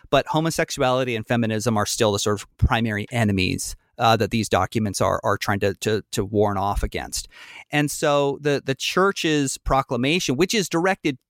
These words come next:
to the world, it's not an internal document, it's explicitly directed to the world, right? Um,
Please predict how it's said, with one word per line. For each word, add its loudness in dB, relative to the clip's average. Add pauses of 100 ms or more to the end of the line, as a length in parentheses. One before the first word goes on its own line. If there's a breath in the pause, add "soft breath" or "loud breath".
to 2
the -4
world, 2
it's -4
not 0
an -2
internal 0
document, -2
it's 2 (160)
explicitly 0
directed -2 (140)
to 0
the 2
world, -4 (140)
right? 0 (520 loud breath)
Um, 0